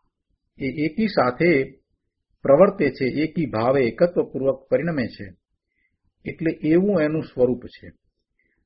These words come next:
જ્ઞાન અને પરિણમન એવું સ્વરૂપ હોવાથી એને સમય કહ્યો. એ પછીથી એ નય પક્ષ અને એના વિકલ્પો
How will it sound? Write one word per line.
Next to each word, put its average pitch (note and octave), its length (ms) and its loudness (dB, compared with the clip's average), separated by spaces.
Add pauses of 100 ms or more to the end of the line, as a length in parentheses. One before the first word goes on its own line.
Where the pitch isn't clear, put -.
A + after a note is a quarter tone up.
(120)
જ્ઞાન A#2+ 540 -4 (960)
અને C#3 140 -2 (260)
પરિણમન C#3+ 520 2 (480)
એવું F#3+ 440 2 (180)
સ્વરૂપ D3+ 420 0
હોવાથી C3 580 2 (880)
એને C#3 200 -4
સમય C3+ 380 -4
કહ્યો. G#2 280 -10 (1400)
એ F#3+ 140 8
પછીથી F#3 720 -2 (1800)
એ F#3+ 320 6 (800)
નય C#3+ 360 4
પક્ષ F#3 420 2
અને E3+ 340 -2
એના F3 380 0
વિકલ્પો C#3+ 680 0